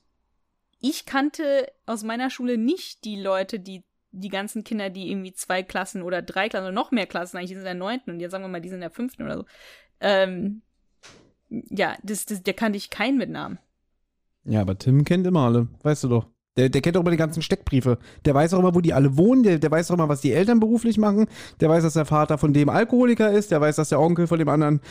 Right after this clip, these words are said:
Speaker 2: äh, im Knast sitzt und so. Ja, das ist auch so ein beliebtes Stilmittel.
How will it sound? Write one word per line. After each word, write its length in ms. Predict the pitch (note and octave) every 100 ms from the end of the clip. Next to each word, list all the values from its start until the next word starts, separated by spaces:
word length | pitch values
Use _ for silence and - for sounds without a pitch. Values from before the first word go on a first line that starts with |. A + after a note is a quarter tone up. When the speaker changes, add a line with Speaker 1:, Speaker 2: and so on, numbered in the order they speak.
| - - -
Speaker 2:
äh, 300 | D#3 D3 C#3+
im 80 | C#3+
Knast 380 | - G#3 A3+ -
sitzt 260 | A3 -
und 140 | G3+ G3
so. 220 | G3+ G3 E3
Ja, 140 | F3
das 140 | E3
ist 120 | D#3+ D3+
auch 140 | C#3+
so 140 | C#3+
ein 140 | C#3 C3+ - - - - - -
beliebtes 640 | F3 F3+ A3 F#3 D#3+ - -
Stilmittel. 1000 | - - - D3+ G3 C3 A2+ B2+ E3